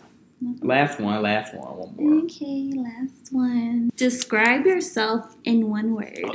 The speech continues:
Speaker 1: that's the perfect last one.
Speaker 2: Um, creative.
Speaker 1: Period.
Speaker 2: Yes.
Speaker 1: So that was the perfect last question, and it really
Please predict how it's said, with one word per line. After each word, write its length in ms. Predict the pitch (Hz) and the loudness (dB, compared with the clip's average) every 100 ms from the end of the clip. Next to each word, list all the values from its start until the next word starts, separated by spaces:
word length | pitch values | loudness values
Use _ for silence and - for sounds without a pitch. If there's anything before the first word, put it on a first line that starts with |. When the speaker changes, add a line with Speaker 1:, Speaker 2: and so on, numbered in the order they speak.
| 185 | 0
Speaker 1:
that's 300 | 196 180 - | 4 4 4
the 100 | 202 | 2
perfect 420 | 196 120 120 175 | 4 2 2 0
last 380 | 226 147 214 - | 2 2 2 0
one. 960 | 415 523 605 605 403 - 127 127 131 127 - - - | 2 2 2 0 2 2 2 -2 -4 -8 -14 -6 6
Speaker 2:
Um, 880 | 240 262 277 294 302 302 294 320 - - | 8 8 8 10 12 12 12 10 0 -10
creative. 1200 | - 302 415 440 302 254 240 - 254 - - - - _ _ - | -2 0 4 4 4 2 2 -2 -4 -12 -18 -18 -20 _ _ 6
Speaker 1:
Period. 640 | 466 494 165 135 - - - | 8 10 10 8 4 -2 -12
Speaker 2:
Yes. 200 | - - - - - - _ _ _ _ - | -14 -14 -16 -20 -20 -20 _ _ _ _ -4
Speaker 1:
So 360 | - 156 139 | 6 8 8
that 160 | 127 180 | 6 4
was 80 | 165 | 4
the 60 | 156 | 2
perfect 320 | 131 123 110 | 2 0 0
last 320 | 110 104 104 | 2 2 2
question, 340 | - 101 - 113 | -2 -2 -2 -2
and 80 | 117 | 0
it 20 | |
really 340 | 165 196 196 | 4 4 2